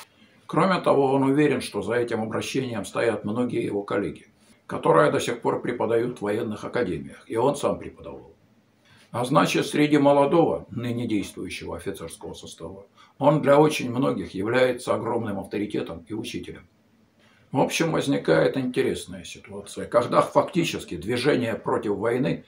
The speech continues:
начинается среди российского военного офицерского состава. И Троицкий полагает, что здесь проявляет себя д-, очень давний,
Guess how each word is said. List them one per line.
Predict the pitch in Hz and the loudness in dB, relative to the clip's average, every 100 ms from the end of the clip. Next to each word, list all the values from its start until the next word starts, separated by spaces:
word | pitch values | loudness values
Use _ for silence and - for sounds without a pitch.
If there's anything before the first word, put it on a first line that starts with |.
| _ | _
начинается | 107 101 120 123 143 - 92 | -8 -4 0 2 2 2 -4
среди | 107 104 | -6 -4
российского | 107 127 143 139 - 98 95 | -2 -2 0 -2 0 -2 0
военного | 101 117 123 98 90 | 0 0 -2 -4 -4
офицерского | 82 98 107 90 - 98 | -6 -8 -8 -8 -6 -4
состава. | 113 - - 85 - _ _ _ _ _ _ _ | -6 -6 -6 -6 -12 _ _ _ _ _ _ _
И | - | -14
Троицкий | - 185 190 170 - 147 | 0 6 6 6 2 -4
полагает, | - - 120 135 151 143 - | 2 4 6 6 6 6 4
что | - - | 0 -4
здесь | 110 110 156 | -2 2 2
проявляет | - 123 127 135 135 127 117 | 2 2 2 4 4 4 2
себя | - 107 104 - | -2 -2 -2 -4
д-, | - 107 139 - | -8 0 2 4
очень | 143 143 147 | 4 4 0
давний, | 127 113 80 95 | 4 4 2 -8